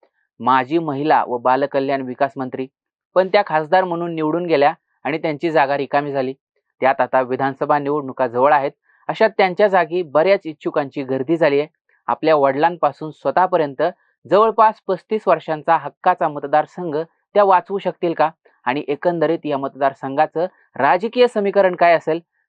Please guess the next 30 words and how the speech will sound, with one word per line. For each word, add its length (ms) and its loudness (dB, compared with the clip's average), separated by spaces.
तेच 220 2
या 180 0
व्हिडिओच्या 380 0
माध्यमातून 540 -4
सविस्तर 400 -4
जाणून 260 0
घेऊयात. 300 2
नमस्कार, 460 2
मी 100 2
प्रशांत, 500 0
Times 260 0
of 100 -2
Democracy 640 0
टीओडी 280 0
मराठीच्या 600 2
आखाडा 320 4
विधानसभेच्या 720 0
या 120 2
विशेष 440 0
भागात 240 4
आपल्या 240 -4
सगळ्यांचं 600 0
मनापासून 480 -2
स्वागत. 340 0
धारावी 480 2
विधानसभा 480 0
मतदारसंघात 880 0
एकोणीसशे 460 -10
पंच्याऐंशी 640 -6
पासून 440 -2